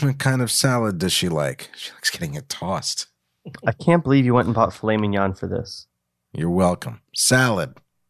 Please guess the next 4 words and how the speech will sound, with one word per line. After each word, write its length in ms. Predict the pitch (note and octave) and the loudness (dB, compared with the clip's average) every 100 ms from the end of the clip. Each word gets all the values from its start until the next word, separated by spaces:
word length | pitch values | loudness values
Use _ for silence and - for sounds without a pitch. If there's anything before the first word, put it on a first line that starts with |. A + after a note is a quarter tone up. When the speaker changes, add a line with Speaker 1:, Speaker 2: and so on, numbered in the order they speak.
| _ _ _ _ _ _ | _ _ _ _ _ _
Speaker 2:
It's 200 | C#3 - | -2 -2
pronounced 600 | - C#3+ D3 D3+ C#3 - | 0 4 6 6 4 0
salud. 680 | - C3 C3 C#3+ C#3 G2+ F2+ _ - | 4 6 8 8 6 2 -8 _ -4
Speaker 1:
<laughs> 1700 | C#3 C3+ C3+ C#3+ D3+ D#3 D3 D#3+ D#3 C#3 D#3+ - D#3 - E3+ D#3 C#3+ | 0 2 2 2 4 4 4 4 4 4 0 2 -2 0 0 0 -2